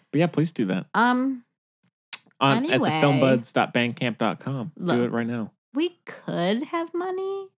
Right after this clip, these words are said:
Speaker 2: but we're true artists.
Speaker 1: It's true.
Speaker 2: So we don't. Also,
Speaker 1: Yeah, we
Speaker 2: we
Speaker 1: choose not
Speaker 2: don't
Speaker 1: to.
Speaker 2: pay any. That's what Jeremy is. It's nice to have him around because we don't know how to do any of that stuff.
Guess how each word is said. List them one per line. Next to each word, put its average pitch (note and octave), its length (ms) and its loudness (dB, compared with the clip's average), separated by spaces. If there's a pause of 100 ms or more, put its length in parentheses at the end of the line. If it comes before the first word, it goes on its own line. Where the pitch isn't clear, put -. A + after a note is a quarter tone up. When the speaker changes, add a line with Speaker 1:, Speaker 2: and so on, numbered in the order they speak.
(220)
Speaker 2:
but F3 100 -2
we're F3 140 0
true E3+ 420 -6
artists. C#3 720 -8
Speaker 1:
It's - 100 -6
true. G#2 320 -2 (180)
Speaker 2:
So D#3 120 -8
we D3 160 -8
don't. C#3+ 400 -8
Also, F3 240 -2
Speaker 1:
Yeah, F3 140 2
we F3 80 2
Speaker 2:
we E3 120 0
Speaker 1:
choose - 140 0
not - 80 0 (180)
Speaker 2:
don't - 100 -6
Speaker 1:
to. G2 60 -2
Speaker 2:
pay E3 120 0
any. D#3 200 -4
That's F3 240 -6
what E3+ 160 -4
Jeremy C#3+ 480 -4
is. F3 120 -10 (1400)
It's - 260 -8
nice D#3+ 300 -2
to - 100 -8
have D#3 180 -4
him D3+ 80 -6
around C#3+ 320 -4
because D#3+ 480 -12
we D#3 120 -8
don't A#2 200 -8
know C3+ 120 -8
how F3 120 -8
to - 80 -10
do - 140 -14
any - 160 -10
of - 80 -12
that - 180 -12
stuff. - 300 -12